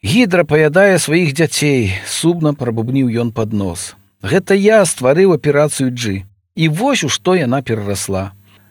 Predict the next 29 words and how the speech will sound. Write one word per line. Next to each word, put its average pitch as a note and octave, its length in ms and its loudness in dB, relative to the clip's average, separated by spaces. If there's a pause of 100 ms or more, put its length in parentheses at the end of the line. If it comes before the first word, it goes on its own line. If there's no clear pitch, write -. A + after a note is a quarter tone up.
(120)
А C#3 260 4
С D3+ 160 0
С - 180 -2
Р — E3+ 300 2 (260)
гэта D#3+ 300 2
імперыя G3 480 4
зла, F3 480 2
усё B2 300 0
ж E3+ 140 -2
разваліцца F3+ 720 2
рана E3+ 320 0
ці F#3 120 -2
позна. A2+ 520 -2 (920)
Ох, G3 240 4 (160)
хацелася G3+ 600 2
б - 120 -12
пабачыць C3 560 0
тое B2+ 240 0
на B2 160 0
свае A#2 320 -2
вочы. F#2+ 480 -6 (240)
Ці F3 160 -2
дажыву D3 400 0
толькі. G2+ 480 -6 (320)
З - 160 -10
такімі E3+ 340 2
разведчыкамі, C3 840 0
як G#2 160 -2
зараз, B2+ 540 -2